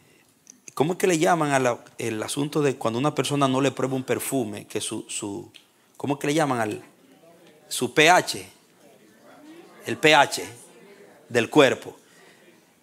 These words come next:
Que hay personas que tienen un P H que el perfume no le prueba. Hay perfumes que no, no van con su, con su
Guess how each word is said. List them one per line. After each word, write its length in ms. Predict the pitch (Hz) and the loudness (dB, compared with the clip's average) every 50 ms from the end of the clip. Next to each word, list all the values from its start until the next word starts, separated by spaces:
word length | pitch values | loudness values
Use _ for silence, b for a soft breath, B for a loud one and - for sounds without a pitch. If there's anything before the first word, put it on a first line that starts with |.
| _ _ - _ | _ _ -20 _
Que 120 | - - 131 | 0 2 4
hay 100 | 135 - | 4 4
personas 500 | - 190 185 156 - 190 175 160 151 135 | 4 4 4 6 6 4 6 6 4 2
que 100 | 135 120 | 2 0
tienen 200 | 135 143 156 156 | 0 0 0 0
un 120 | 165 165 - | 0 0 2
P 160 | 170 170 165 | 4 6 6
H 300 | 151 139 131 - 139 - | 6 6 4 0 -2 -2
que 80 | - | -2
el 100 | 127 117 | -4 -2
perfume 400 | - 120 117 - - 135 151 147 | -2 -4 -6 -4 -4 -4 -2 -2
no 100 | 139 139 | 0 0
le 100 | 147 139 | 0 -2
prueba. 320 | - - 151 190 208 165 135 | -2 -2 -2 -2 0 0 -2
Hay 60 | 127 | -2
perfumes 320 | - 143 139 147 156 156 | -2 -4 -4 -2 -4 -2
que 100 | 147 135 | -2 -2
no, 140 | 127 139 143 | -4 -4 -4
no 120 | 131 131 143 | -4 0 2
van 180 | 156 175 170 | 2 2 2
con 160 | - - 117 | 0 -4 -6
su, 320 | - - - 104 - - - | -6 -6 -6 -8 -10 -12 -14
con 160 | - - 104 | -18 -14 -12
su 320 | - - - - - - | -12 -12 -12 -14 -18 -18